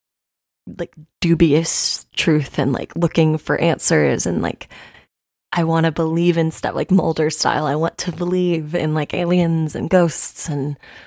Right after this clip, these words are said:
all that stuff. And so there's that I, I love. And also, honestly, just, um, I, I, I do definitely,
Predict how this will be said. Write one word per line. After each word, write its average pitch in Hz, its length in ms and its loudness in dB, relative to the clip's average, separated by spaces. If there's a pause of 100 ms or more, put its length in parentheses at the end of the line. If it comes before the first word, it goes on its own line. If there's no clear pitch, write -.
(460)
all 170 140 -4
that 160 240 -2
stuff. 156 540 2
And - 320 -6 (100)
so - 160 -4
there's 175 220 0
that 214 160 2
I, 170 180 2 (240)
I 170 120 0
love. 165 220 0
And 190 100 0
also, 269 300 -4
honestly, 240 480 2
just, - 360 -4 (100)
um, 175 480 -2 (2000)
I, 202 360 2
I, 196 340 -2
I - 40 -2
do 247 180 -2
definitely, 196 640 -2